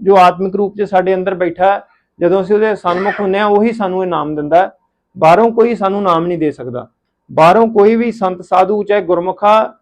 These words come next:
ਗੁਰਬਾਣੀ ਗੁਰੂ ਦੇ ਮੁਤਾਬਕ ਨਾਮ ਦਾ ਭੇਦ ਦੇ ਸਕਦਾ, ਪਰ ਜੇ ਕੋਈ ਆਖੇ ਵੀ ਨਾਮ ਦੇ ਦੇ, ਨਾਮ ਨਹੀਂ ਦੇ ਸਕਦਾ। ਹੁਣ ਮਹਾਰਾਜ ਕਹਿੰਦੇ ਆ ਵੀ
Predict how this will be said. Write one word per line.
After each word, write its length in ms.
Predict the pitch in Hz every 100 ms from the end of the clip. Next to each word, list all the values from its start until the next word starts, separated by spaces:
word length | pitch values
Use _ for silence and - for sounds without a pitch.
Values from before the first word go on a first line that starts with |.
| _ _ 165
ਗੁਰਬਾਣੀ 420 | 185 175 180 226
ਗੁਰੂ 180 | 220 220
ਦੇ 120 | 220
ਮੁਤਾਬਕ 460 | 208 196 190 185 190
ਨਾਮ 300 | 180 175 180
ਦਾ 100 | 185
ਭੇਦ 300 | 208 185 143
ਦੇ 160 | 160
ਸਕਦਾ, 440 | 160 156 160 196 220 _ _ _ _ -
ਪਰ 140 | 180
ਜੇ 160 | 165 185
ਕੋਈ 160 | 196
ਆਖੇ 260 | 202 185 202
ਵੀ 80 | 208
ਨਾਮ 340 | 180 165 185
ਦੇ 140 | 175 175
ਦੇ, 300 | 196 196 - _ _ _
ਨਾਮ 260 | 170 160 165
ਨਹੀਂ 140 | 170
ਦੇ 120 | 139 127
ਸਕਦਾ। 320 | 123 123 120 - _ _ _ _ _ _ _ _ _ _ _ _ _ _ 185
ਹੁਣ 80 |
ਮਹਾਰਾਜ 340 | 190 202 226 233
ਕਹਿੰਦੇ 360 | 233 226 233
ਆ 80 | 233
ਵੀ 380 | 233 254 240